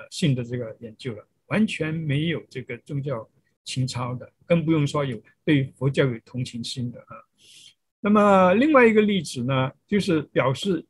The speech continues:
有一些所谓纯学术研究的，其实也不是真正纯学术研究，它有所谓的，我们英文说 vested interest，就是既得利益。呃，我也因为时间关系，我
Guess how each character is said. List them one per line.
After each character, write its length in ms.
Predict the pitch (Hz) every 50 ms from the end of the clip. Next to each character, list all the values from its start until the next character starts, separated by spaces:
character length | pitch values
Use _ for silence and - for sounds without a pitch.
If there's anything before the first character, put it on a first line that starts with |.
| _ _
有 380 | 208 185 160 135 123 135 175 208
一 20 |
些 340 | 185 - 233 220 214 208 -
所 200 | - - 160 139
谓 160 | 151 170 165
纯 340 | 160 - - 156 170 202 196
学 260 | - - 151 135 151
术 200 | 170 - 208 185
研 260 | 156 135 120 113 110
究 160 | - - 175
的， 140 | 151 135 123 120
其 160 | - - 165
实 120 | 180 220
也 80 | - -
不 140 | - _ 165
是 120 | 143 170
真 180 | - - 202 196
正 140 | 202 185
纯 160 | 165 - 147 139
学 120 | - 156
术 120 | 131 160
研 200 | 160 147 127 104 _
究， 120 | _ 151 127 - _ _ _ _ _ _
它 300 | - - 185 185 185 196
有 200 | 175 147 127 113
所 200 | - - - 123
谓 120 | 120 143 147
的， 220 | 135 147 143 - - _ _ _ _ _ _
我 100 | - 131
们 80 | 156 185
英 80 | 185
文 120 | 170 180 170
说 300 | 151 - 170 135 - 120
vested 460 | 127 170 143 - - - - 185 170 - _ _ _ _ _ _ -
interest， 560 | 156 160 160 - - - 123 - - - - _ _
就 100 | _ 170
是 80 | 131 151
既 300 | - - - 233 180 143
得 200 | - - 127 135
利 220 | 175 180 175 151
益。 220 | 139 131 - - _ _ _ _ _ _ _ _ _ _ _ _ _ _ _
呃， 100 | - 123
我 280 | 131 143 147 165 180 185
也 320 | 170 151 143 135 131 -
因 120 | - 160
为 120 | 170 165 151
时 120 | - -
间 160 | 156 160 165
关 220 | 160 - 180 175 165
系， 80 | 143
我 180 | 139 127 143 165